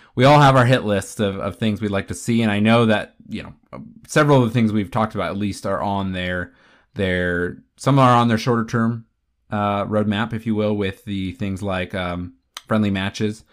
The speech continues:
uh, things with more of the social elements, and some of those maybe are on the little bit longer side, uh, from what we understand today. Uh, but I think they have a lot of great things planned, and, and I think, um, kinda going back to our first piece of the conversation, I think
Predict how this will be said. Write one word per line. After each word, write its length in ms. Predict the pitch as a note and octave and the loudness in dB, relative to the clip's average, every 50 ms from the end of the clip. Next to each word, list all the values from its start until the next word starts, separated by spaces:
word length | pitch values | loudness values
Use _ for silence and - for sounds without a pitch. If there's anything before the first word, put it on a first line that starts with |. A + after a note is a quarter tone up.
| _ _ _ _ _ _ _ _ - | _ _ _ _ _ _ _ _ -8
uh, 280 | - F#2 F2+ F2+ F2+ | -6 -4 -2 -2 -2
things 240 | F2 - B2+ B2 A2 | -2 0 0 0 0
with 140 | A2+ G#2+ - | 0 -2 2
more 240 | A2+ A2 A2 G#2+ G#2 | 2 4 4 4 2
of 80 | G2 | 2
the 80 | F#2 F#2 | -2 -4
social 360 | - B2 A2+ G#2+ - - - - | -2 -2 -2 -2 -2 -6 -10 -8
elements, 500 | - G#2+ G#2+ G#2 G2+ G2+ G2 G2 - - | -6 -4 -2 -2 -2 -2 -2 -4 -6 -8
and 100 | F#2+ F2 | -10 -8
some 200 | - A2 G2+ G2 | -6 -6 -6 -6
of 240 | F#2+ F#2+ G2 F#2+ _ _ _ _ _ - | -6 -8 -10 -14 _ _ _ _ _ -6
those 520 | G#2 G2 G2 F#2+ G2 F#2 - - - _ - | -2 -2 0 0 -2 -4 -8 -12 -20 _ -8
maybe 380 | - A2+ A2+ A2 A2 A2 A2 G#2+ | -2 0 2 2 4 4 2 2
are 60 | G2+ | 2
on 100 | G2 G2 | 0 -2
the 100 | G2 F#2+ | -4 -4
little 240 | G#2+ B2 D#3 E3 D#3+ | -4 -4 -4 -4 -4
bit 140 | D3+ B2+ G#2 | -6 -4 -4
longer 340 | C#3+ C#3+ C#3+ C#3+ C#3 C3 | -2 -2 -2 -2 -4 -4
side, 400 | B2+ - C#3 B2+ B2 C3 C3+ - - - | -4 -2 -2 -2 0 -2 -4 -6 -10 -12
uh, 100 | G2 G2 | -12 -10
from 160 | - - A2+ | -6 -4 -2
what 120 | A2+ A2+ G#2+ | -2 0 0
we 100 | A2+ A2 | 0 0
understand 560 | A2 A2 G#2+ - - - A2+ G#2+ G#2 - - | 0 0 -2 -4 -4 -4 -2 -2 -4 -6 -10
today. 500 | - G#2+ G2+ G#2+ G#2+ A2+ C#3 E3+ F#3 - _ _ _ _ _ _ _ _ _ _ | -12 -4 -2 0 0 0 -2 -4 -8 -12 _ _ _ _ _ _ _ _ _ _
Uh, 320 | - G2 F#2+ F#2+ F#2 F#2 F#2 | -6 -4 -2 0 0 -2 -2
but 260 | G2 - - G#2 G2 | -4 -2 0 0 0
I 60 | G2 | 0
think 320 | - - C3+ B2+ A#2 A2 | -2 0 0 0 0 2
they 80 | A2+ G2+ | -2 -2
have 280 | F#2+ G2+ G2 G2 F#2 F#2 | -2 0 -2 -2 -2 -2
a 60 | F2+ | -4
lot 220 | F#2+ G2 F#2+ F#2 | -4 -2 -2 -4
of 100 | F2+ F#2 | -4 -6
great 240 | G2 F2+ E2+ - - | -6 -8 -8 -8 -8
things 260 | - F2+ F2 E2+ - | -8 -8 -8 -8 -10
planned, 460 | _ - - F#2+ F2+ E2+ E2+ E2+ E2+ | _ -10 -8 -6 -6 -6 -6 -6 -8
and, 240 | F2 E2+ E2+ F2 F2+ | -8 -8 -8 -8 -10
and 180 | F#2 F2+ F2 F2 | -10 -8 -8 -8
I 80 | F2 | -8
think, 400 | F2 - - F#2+ F2+ - - _ _ _ _ _ _ _ _ _ _ _ _ - | -10 -8 -10 -10 -10 -10 -14 _ _ _ _ _ _ _ _ _ _ _ _ -10
um, 400 | G#2 F#2 F2+ F2+ F2+ F2+ F2+ - - | -6 -6 -4 -4 -6 -6 -8 -8 -4
kinda 160 | E3 E3+ E3 | -4 -2 0
going 160 | D3+ C#3+ C3 | 2 2 4
back 200 | B2+ B2 A#2+ - | 4 2 0 0
to 80 | - A2 | -2 -2
our 120 | F#2+ F2+ | -2 -2
first 400 | - - A#2 A2 A2 - - - _ _ _ _ _ - | -2 0 -2 -2 -2 -2 -10 -20 _ _ _ _ _ -10
piece 160 | - D3 C3 | -8 -8 -6
of 40 | A#2 | -6
the 60 | A2 | -6
conversation, 500 | A2 G#2 F#2+ F2+ F2+ F#2+ F#2 F2 - G2+ | -4 -4 -6 -4 -6 -6 -6 -6 -6 -8
I 60 | G2 | -8
think 320 | - D#3+ E3 C#3+ C3 _ | -6 -8 -8 -8 -10 _